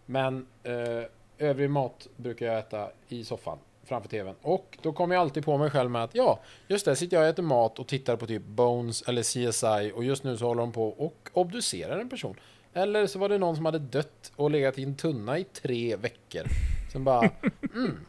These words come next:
Speaker 1: den är väldigt lik. Oh, gott. Jag ska... Mer köttfärssås, tack."
Speaker 2: Du
Speaker 1: Nam,
Speaker 2: bara,
Speaker 1: nam,
Speaker 2: "Mm,
Speaker 1: nam.
Speaker 2: det här var ju väldigt likt, lik." Ja.
Speaker 1: Ja.
Speaker 2: Mm.
Speaker 1: Nej.
Speaker 2: Göteborgaren kommer fram i dig.
Speaker 1: Ja, det gör han.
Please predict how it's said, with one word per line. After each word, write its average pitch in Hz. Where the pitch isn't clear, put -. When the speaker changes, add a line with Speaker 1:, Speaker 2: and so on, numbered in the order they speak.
Speaker 1:
den 110
är 139
väldigt 196
lik. 156
Oh, 208
gott. -
Jag 147
ska... -
Mer 208
köttfärssås, 151
tack." 139
Speaker 2:
Du 147
Speaker 1:
Nam, 135
Speaker 2:
bara, 127
Speaker 1:
nam, 135
Speaker 2:
"Mm, 180
Speaker 1:
nam. 147
Speaker 2:
det 143
här 175
var 180
ju 165
väldigt 123
likt, 117
lik." 113
Ja. 127
Speaker 1:
Ja. 240
Speaker 2:
Mm. 349
Speaker 1:
Nej. 165
Speaker 2:
Göteborgaren 135
kommer 131
fram 131
i 104
dig. 101
Speaker 1:
Ja, 110
det 107
gör 131
han. 104